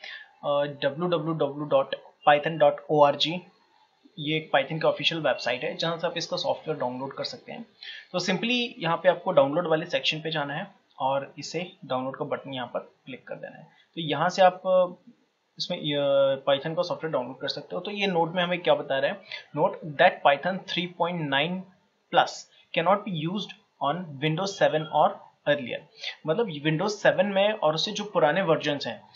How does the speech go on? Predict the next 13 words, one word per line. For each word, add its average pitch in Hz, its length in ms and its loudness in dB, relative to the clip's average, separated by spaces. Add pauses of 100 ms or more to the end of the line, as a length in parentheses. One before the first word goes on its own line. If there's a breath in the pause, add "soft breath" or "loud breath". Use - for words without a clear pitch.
(200 loud breath)
उनमें 208 220 4
ये 226 80 4
support 185 380 0
नहीं 127 200 -4
करेगा। 117 440 -4 (220)
ये 180 180 -4
Python 139 320 2
का - 120 4 (800)
updated 151 420 2
software 123 500 -2
है, - 180 -12 (220)
ठीक 165 140 -10
है। - 140 -6